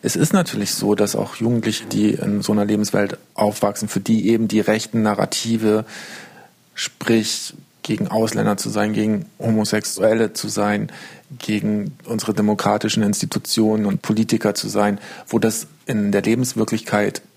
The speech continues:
einfach eine große Rolle spielt und jeden Tag reproduziert wird,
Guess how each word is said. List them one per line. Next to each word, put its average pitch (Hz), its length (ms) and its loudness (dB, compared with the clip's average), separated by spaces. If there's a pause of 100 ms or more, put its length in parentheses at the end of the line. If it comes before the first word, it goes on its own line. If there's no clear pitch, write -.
(300)
einfach 104 520 -2
eine 101 140 -2
große 104 340 -2
Rolle 135 360 2
spielt 107 540 0
und - 180 -4
jeden 110 200 0
Tag - 280 -2
reproduziert - 760 0
wird, 110 280 2